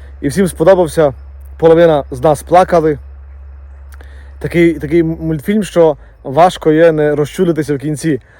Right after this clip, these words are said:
Але загалом такий оптимістичний, обнадійливий. І там є, ну, файні уроки.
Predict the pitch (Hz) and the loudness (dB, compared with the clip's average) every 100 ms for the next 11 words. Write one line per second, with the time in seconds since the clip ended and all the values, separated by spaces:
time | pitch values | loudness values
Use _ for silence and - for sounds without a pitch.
0 | - 147 175 180 185 202 165 156 151 156 | -4 0 2 4 4 2 0 -2 -4 -4
1 | 151 - 196 185 156 143 151 139 185 175 | -6 2 2 2 -2 -2 -4 -2 0 2
2 | 160 139 - - - - - - - 160 | 0 -4 -10 -20 -20 -20 -20 -20 -4 -2
3 | 165 - - - - - - 202 208 196 | -2 -4 -20 -20 -20 -20 -2 0 2 0
4 | - 196 156 147 - - 214 196 170 170 | 0 -8 -6 -8 -10 0 2 4 2 4
5 | 226 - 165 185 | 4 2 2 2